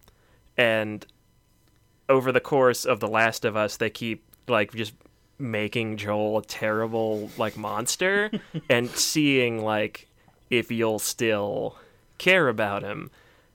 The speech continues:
Speaker 1: And it, it really pushes it, like, across the line, uh, at the end where he just kind of, like, completely regresses,
Speaker 2: Yeah.
Speaker 1: right? And it, it, it stings real bad 'cause you thought, or at least for me anyway,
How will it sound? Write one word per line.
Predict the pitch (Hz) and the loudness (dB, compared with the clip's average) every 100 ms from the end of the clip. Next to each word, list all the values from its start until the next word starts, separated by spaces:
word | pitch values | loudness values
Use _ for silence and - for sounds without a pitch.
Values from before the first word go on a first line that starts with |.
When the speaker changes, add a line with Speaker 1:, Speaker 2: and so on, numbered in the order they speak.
| _ - | _ 0
Speaker 1:
And | 117 110 110 110 110 _ _ _ _ _ | 2 4 0 -4 -10 _ _ _ _ _
it, | 143 139 | 4 4
it | 135 123 | 4 0
really | 120 135 120 | 2 2 2
pushes | 113 139 120 113 110 | 0 -2 0 -2 0
it, | 107 101 | 0 0
like, | 110 101 - - | -2 -4 -4 -4
across | 110 - 120 110 - | -2 2 2 2 -2
the | 107 | -2
line, | 107 107 104 101 101 - _ _ _ _ _ | 0 0 0 -2 -6 -10 _ _ _ _ _
uh, | 113 104 104 | 2 2 2
at | 117 110 | 2 2
the | 107 | 0
end | 117 117 110 104 | 2 2 0 -4
where | 101 104 | -4 -4
he | 104 117 | -4 -6
just | 110 110 - | -4 -4 -4
kind | 117 110 | -4 -4
of, | 107 101 | -4 -4
like, | 101 - | -8 -8
completely | 113 - 139 123 113 | -12 -4 -2 0 -2
regresses, | 104 101 107 107 101 - 101 113 - - - | -2 -4 -4 -4 -4 -8 -10 -10 -14 -18 -10
Speaker 2:
Yeah. | 120 | -2
Speaker 1:
right? | 113 113 120 - | 2 4 4 2
And | 120 120 | 0 0
it, | 113 | 0
it, | 120 - | 0 2
it | 120 _ - | 0 _ -8
stings | - - 147 131 104 101 69 - - _ - - _ | -4 2 4 4 0 -8 -12 -14 -14 _ -20 -20 _
real | 127 120 110 | 0 2 2
bad | 107 104 101 98 104 | 2 0 0 -2 -2
'cause | 120 110 | -4 -2
you | 113 | -6
thought, | 104 113 107 - _ _ | -2 0 2 -2 _ _
or | 131 | 0
at | 123 | 2
least | 127 - | 2 -2
for | - 123 | -4 -2
me | 120 143 123 | 0 0 0
anyway, | 104 104 101 101 98 101 | -2 -4 -4 -2 -2 -4